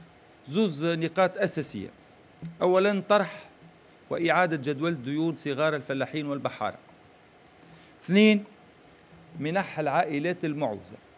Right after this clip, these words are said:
مية وثمانين دينار اليوم لا ترتقي إلى ضم-، باش تضمن كرامة المواطن في تونس. الدولة اللي السبيق فيها بين أربعمية وأربعمية وعشرين دينار تقريبًا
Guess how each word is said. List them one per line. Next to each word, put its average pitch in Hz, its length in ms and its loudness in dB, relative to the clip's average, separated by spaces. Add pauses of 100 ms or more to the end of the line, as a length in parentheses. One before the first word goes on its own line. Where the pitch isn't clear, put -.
(640)
مية 185 120 4
وثمانين 196 420 4
دينار 175 340 2
اليوم 175 360 -2
لا 180 160 4
ترتقي 160 720 -2 (320)
إلى 139 180 2
ضم-، 139 320 0 (100)
باش 127 200 -10 (120)
تضمن 175 440 2
كرامة 156 640 4
المواطن 143 540 0
في 143 180 -10
تونس. - 500 -10 (520)
الدولة 208 340 8
اللي 190 140 4
السبيق 190 400 2
فيها 139 460 2 (360)
بين 151 200 -2
أربعمية 156 300 2
وأربعمية 143 360 0
وعشرين 139 380 -4
دينار 139 300 0
تقريبًا 151 500 0